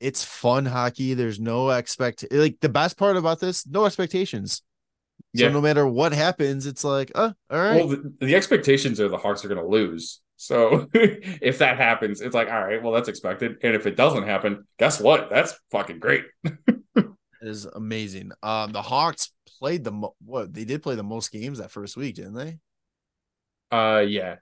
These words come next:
Speaker 2: They're the only team that has played four games.
Speaker 1: So
Speaker 2: What in, like, what a schedule too, right? Like,
Speaker 1: Dude.
Speaker 2: you start out, you start out with Bedard versus Crosby, and then you get three original six teams in a row.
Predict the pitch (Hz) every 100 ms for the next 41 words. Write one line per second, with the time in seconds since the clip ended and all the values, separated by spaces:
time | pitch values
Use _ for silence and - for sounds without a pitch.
0 | - 117 117 120 117 113 123 104 101 95
1 | 98 - 85 82 78 73 78 - - _
2 | _ _ _ _ _ _ _ _ _ _
3 | _ _ - 110 - 123 120 117 117 117
4 | 139 127 - 98 101 90 85 95 95 80
5 | 87 95 98 95 92 _ _ _ _ 101
6 | 90 110 - - 117 117 101 107 113 -
7 | _ - 120 - 107 98 101 101 - _
8 | - _ 117 95 92 98 95 98 - -
9 | - 92 95 117 110 101 104 104 104 104
10 | - 113 101 101 98 95 110 101 110 -
11 | - 95 98 101 90 80 87 98